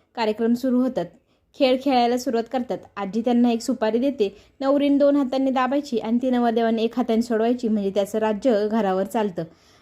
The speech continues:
आता कोण जिंकणार? मग सत्याने एका हाताने ती सुपारी काढली आणि हसायला लागला, "ह्या घरावर आणि ह्या संसारावर राज्य तर माझंच चालणार." परत पाण्यात अंगठी टाकते. तीही सत्याला भेटलीच होती. तितक्यात चिमटा काढत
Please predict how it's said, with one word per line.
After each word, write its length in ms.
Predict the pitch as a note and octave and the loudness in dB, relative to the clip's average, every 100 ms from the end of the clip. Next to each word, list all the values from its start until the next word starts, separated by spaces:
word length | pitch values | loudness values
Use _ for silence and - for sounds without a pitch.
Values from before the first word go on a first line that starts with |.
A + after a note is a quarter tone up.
| - | -8
आता 180 | G3+ A#3+ | -4 -2
कोण 280 | C#4 C4+ B3+ | 2 4 4
जिंकणार? 440 | C4 C4 A#3+ A#3 - _ _ B3 | 2 0 0 -2 -8 _ _ -6
मग 240 | C4 A#3 | -2 -2
सत्याने 560 | - B3 - B3 B3+ G#3+ | -2 -2 0 0 2 0
एका 260 | A3+ A3+ | 0 0
हाताने 320 | B3 B3 A#3+ | 0 2 0
ती 300 | A#3+ C4 A3 A#3+ - _ _ - | 2 0 0 -2 -10 _ _ -4
सुपारी 300 | A#3 A#3+ A#3+ | 0 0 2
काढली 400 | A#3+ A#3+ B3+ G#3+ | 0 2 2 2
आणि 180 | G#3+ | 2
हसायला 360 | A#3 A#3 B3 A#3+ | 0 0 0 -2
लागला, 220 | C4 B3+ | 0 0
"ह्या 260 | A3 B3 C#4 | 2 2 2
घरावर 280 | D4 A3 G#3+ | 2 0 0
आणि 220 | A3 A#3+ B3+ | 0 0 0
ह्या 240 | G#3+ G#3+ | 0 -4
संसारावर 560 | G#3+ G#3+ A3 G#3+ G3+ G3 | -4 -4 -2 -2 -2 -2
राज्य 300 | F#3+ F3 G#3 | -2 -4 -4
तर 100 | A3 | -4
माझंच 320 | F#3+ F#3 F#3 G3 | -2 -4 -4 -4
चालणार." 360 | G#3 F3+ E3 - - - - - | -4 -4 -6 -10 -20 -20 -10 -2
परत 160 | C#4 B3+ | 0 0
पाण्यात 380 | C4 A3+ A#3+ A3 A3 - _ _ - | 0 2 2 0 -4 -12 _ _ -6
अंगठी 260 | G#3+ A#3+ C4+ | -4 -2 -2
टाकते. 480 | C4+ C4 A3 G#3 B3+ - - | -2 -4 -6 -6 -8 -20 -4
तीही 240 | C#4 D4+ D4+ | 0 2 2
सत्याला 420 | D#4 - D4 C#4+ | 0 2 2 4
भेटलीच 480 | D4 C#4+ C4+ D4+ D#4 | 4 2 0 -4 -4
होती. 300 | A3+ A#3+ G#3+ | -4 -4 -4
तितक्यात 300 | A#3+ - B3+ B3 | -6 -4 -6 -2
चिमटा 320 | B3+ A3+ A#3 | -2 0 -2
काढत 300 | A#3+ C#4 A3 | -2 0 0